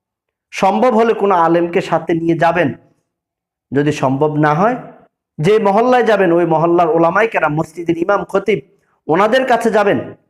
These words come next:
গিয়ে বলবেন, "ভাই আমরা তো মাদ্রাসা শিক্ষা থেকে বঞ্চিত, যার কারণে ইসলামের বিভিন্ন বিষয় সম্পর্কে আমরা বেখেয়াল, বেতলব, কাজে আপনি আমাদেরকে আসুন মাগরিবের পরে, আসরের পরে,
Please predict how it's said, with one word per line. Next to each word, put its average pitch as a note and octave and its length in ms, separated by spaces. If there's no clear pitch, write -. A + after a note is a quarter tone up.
গিয়ে E3+ 140
বলবেন, D3+ 380
"ভাই E3+ 160
আমরা D3+ 320
তো F3 200
মাদ্রাসা E3 440
শিক্ষা A#3 300
থেকে A3+ 200
বঞ্চিত, A3 500
যার F#3+ 220
কারণে G3+ 300
ইসলামের F#3+ 380
বিভিন্ন G3+ 340
বিষয় F3+ 320
সম্পর্কে G3 540
আমরা D#3 420
বেখেয়াল, F#3+ 600
বেতলব, F#3 880
কাজে E3 260
আপনি E3 240
আমাদেরকে E3 760
আসুন E3+ 380
মাগরিবের E3 480
পরে, D3 240
আসরের G3+ 440
পরে, D#3 320